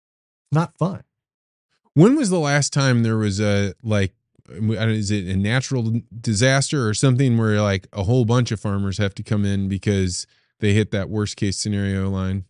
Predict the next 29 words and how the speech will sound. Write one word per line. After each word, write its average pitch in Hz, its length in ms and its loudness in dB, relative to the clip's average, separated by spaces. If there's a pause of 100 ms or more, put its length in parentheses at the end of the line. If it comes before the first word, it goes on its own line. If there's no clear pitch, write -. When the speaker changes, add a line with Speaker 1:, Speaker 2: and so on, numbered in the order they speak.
(240)
Speaker 1:
Yeah, 156 240 4
so 170 460 2 (420)
we 147 100 0
got 170 180 2
bailed 165 280 2
out, 110 420 -2 (340)
but 131 380 2 (320)
twenty 165 240 4
twenty 135 440 2 (880)
was 117 240 2
the 120 80 2
year 143 180 6
of 135 80 4
the 127 120 4
derecho. 113 520 0 (1040)
And 120 220 4
that 139 340 2 (840)
sandblasted, 117 960 0 (920)
landblasted, 139 640 2
whatever 139 400 2 (260)
dra-, 147 480 2
dra-, 127 420 2
dramatic 147 580 2
term 170 320 4
you 139 100 4
want 135 180 2
us 123 120 0
to 120 100 -4
use, 131 540 2